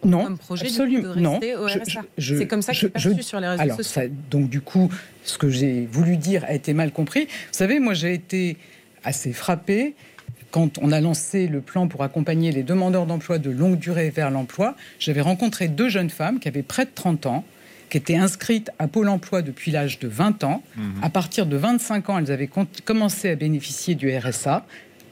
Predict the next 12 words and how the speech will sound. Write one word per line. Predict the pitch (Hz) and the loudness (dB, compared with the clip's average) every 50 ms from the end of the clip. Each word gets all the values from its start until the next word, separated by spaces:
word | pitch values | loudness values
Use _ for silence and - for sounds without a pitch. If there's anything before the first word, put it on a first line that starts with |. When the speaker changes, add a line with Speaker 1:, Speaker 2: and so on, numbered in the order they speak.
| - - | -8 -4
Speaker 2:
À | - 139 | -4 -4
près | - - 208 202 | -2 0 -2 -2
de | - | -2
trente | - - 196 185 175 185 190 | -2 0 0 0 2 2 2
ans, | 185 180 170 175 - - - - - - | 2 2 2 0 -6 -18 -20 -20 -20 -8
elles | - 131 127 107 147 | -6 -4 -4 -2 -4
étaient | 135 - 147 131 - - | -2 -2 -2 -4 -4 0
toujours | - 254 247 214 170 208 220 208 180 160 - _ | 2 2 4 4 2 0 0 0 0 -4 -6 _
au | 160 156 | 0 2
R | 160 151 135 | 2 2 0
S | 143 131 - - - | -2 -4 -4 -2 0
A | 180 208 269 294 | 0 0 0 -4